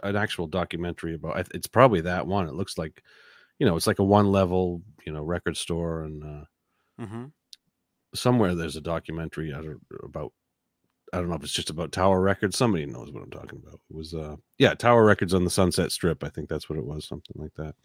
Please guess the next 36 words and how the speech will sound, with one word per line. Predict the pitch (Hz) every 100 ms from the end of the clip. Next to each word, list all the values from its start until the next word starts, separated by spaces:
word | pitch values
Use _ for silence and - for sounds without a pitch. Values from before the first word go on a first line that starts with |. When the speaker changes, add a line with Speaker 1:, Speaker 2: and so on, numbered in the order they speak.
| _ - _ _ _ _ _ _
Speaker 1:
And, | 82 80 76
uh, | 78 76 73 71 - _ _ _ _ _ _ _ _ _ _ _ _ _ _ _ _ _ - -
it's | 82 67 -
been | 98
a |
year, | 80 80 82 -
a | 87
year | 90 98
since | - 90 82
I've | 78
seen | - 87
it, | 78
but | - 73
it |
was | 71 - - _ 80 -
a | -
whole | 80 80
history | 87 85 - 80
of | 73
that | 73 71 - _ _ - -
building | 87 80 78 76
and | 76
that, | 76 - 78
uh, | 78 76 - _ _ _ _ _ _ _ -
probably | 85 78
about | 76 76
Tower | - 78 76 71
Records | - -
and | 71 71
stuff. | 76 78 - 98
That | 117
one | 113
looks | 90 -
like, | 80 78 -
that's | 85 -
like, | -